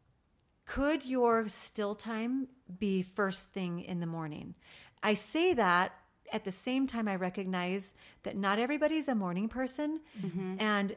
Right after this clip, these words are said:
Speaker 1: morning might already be early enough, and you can't do the spring of the day.
Speaker 2: Yeah.
Speaker 1: But there is really something special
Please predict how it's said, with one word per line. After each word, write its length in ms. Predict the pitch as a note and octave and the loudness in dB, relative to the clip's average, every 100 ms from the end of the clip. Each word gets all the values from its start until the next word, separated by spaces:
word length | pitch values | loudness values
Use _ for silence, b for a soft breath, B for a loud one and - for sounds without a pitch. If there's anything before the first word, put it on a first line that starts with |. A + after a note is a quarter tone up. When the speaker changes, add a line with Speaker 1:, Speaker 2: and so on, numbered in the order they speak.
| - | -6
Speaker 1:
morning 460 | - A3 C#4+ F#4 F4+ | 0 4 4 4 4
might 220 | B3 A3+ | 2 2
already 360 | - G3+ A#3 C#4+ | 0 0 0 -2
be 200 | C4 A3 G#3 | -2 -2 -2
early 380 | F#3+ G#3+ C4 | -2 0 -2
enough, 640 | - E3+ D#3+ F3+ A#3 - - - | -2 -4 -2 -4 -6 -12 -14 -2
and 160 | F#3+ | 2
you 80 | G3+ | 2
can't 600 | G#3 - A3 A3 C4 - - | 0 -6 -4 -2 -4 -8 -10
do 100 | A#3 | -6
the 120 | A3+ | -6
spring 340 | A#3+ - A#3+ A#3+ | -6 -6 -4 -4
of 60 | |
the 120 | A3 | -2
day. 320 | A3+ A3+ A#3 B3+ | -2 0 -2 -4
Speaker 2:
Yeah. 260 | F3+ E3+ E3+ - _ _ _ - B B B B - | -6 -8 -10 -16 _ _ _ -20 B B B B -2
Speaker 1:
But 160 | A3+ | 2
there 120 | A#3 A3+ | 2 2
is 420 | B3+ C#4 A3+ A3 | 2 -2 -6 -4
really 260 | D4 F4 | -2 -2
something 460 | E4+ - C4 A#3 G#3 | -2 -2 -2 -2 -2
special 760 | F#3 - G3+ - F3+ D#3+ F3+ | -4 -4 -4 -4 -6 -4 -6